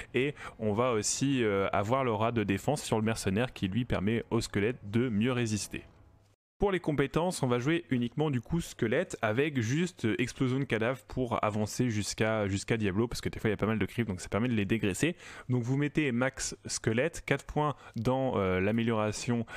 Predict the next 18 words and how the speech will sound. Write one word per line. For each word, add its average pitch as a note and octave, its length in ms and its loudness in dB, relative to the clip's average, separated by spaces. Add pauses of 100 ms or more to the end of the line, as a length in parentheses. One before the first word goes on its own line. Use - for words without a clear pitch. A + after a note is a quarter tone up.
des, G2 380 0
euh, E2 240 2
des F2+ 140 0
squelettes, A#2+ 360 0
du A#2+ 120 -2
coup D3+ 260 0
un C3+ 100 2
point C#3 200 0
dans A#2+ 100 0
squelette F#2 380 -2
mage, A#2 300 0
un A#2 80 0
point A#2 200 0
golem, G2+ 400 2
résistance A2 460 0
des G#2+ 100 2
golems G2+ 320 2 (100)
et C3 200 0